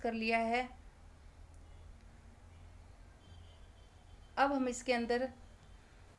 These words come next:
आलू डालेंगे। मैंने यहाँ पर दो उबले हुए आलू डाले हैं। अब हम इन-, इन्हें भी अच्छी तरह से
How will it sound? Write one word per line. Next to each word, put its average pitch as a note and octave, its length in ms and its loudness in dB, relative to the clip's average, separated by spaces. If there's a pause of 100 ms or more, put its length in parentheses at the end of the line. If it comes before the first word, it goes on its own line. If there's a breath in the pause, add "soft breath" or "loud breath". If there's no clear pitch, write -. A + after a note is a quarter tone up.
(2000)
आलू G#3 280 4
डालेंगे। G#3+ 580 4 (1800)
मैंने A#3+ 200 2
यहाँ A#3 220 6
पर A3+ 100 2
दो A#3 160 6
उबले A#3 260 6
हुए A#3 140 4
आलू G3+ 260 4
डाले G#3+ 340 4
हैं। A#3+ 220 0 (480)
अब A3+ 100 0
हम A#3 160 2
इन-, A3 180 2
इन्हें A3+ 300 2
भी A#3 120 0
अच्छी A3 220 -2
तरह A3 220 2
से A#3 220 0